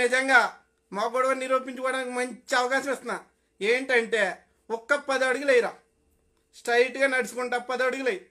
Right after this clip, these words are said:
లేదా కొంచెం దూరం ఒక వంద మీటర్లు పరిగెట్టరా. నువ్వు ఎంత మగోడువో చూద్దామా,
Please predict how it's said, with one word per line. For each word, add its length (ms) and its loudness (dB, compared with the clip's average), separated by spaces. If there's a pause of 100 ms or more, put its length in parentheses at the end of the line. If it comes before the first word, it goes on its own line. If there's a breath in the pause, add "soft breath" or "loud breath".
(480)
లేదా 340 4 (1200)
కొంచెం 420 -4
దూరం 300 0 (500)
ఒక 180 -4 (120)
వంద 240 0 (120)
మీటర్లు 380 -4
పరిగెట్టరా. 460 0 (1300)
నువ్వు 260 -2 (360)
ఎంత 160 -2 (100)
మగోడువో 440 -2
చూద్దామా, 340 -2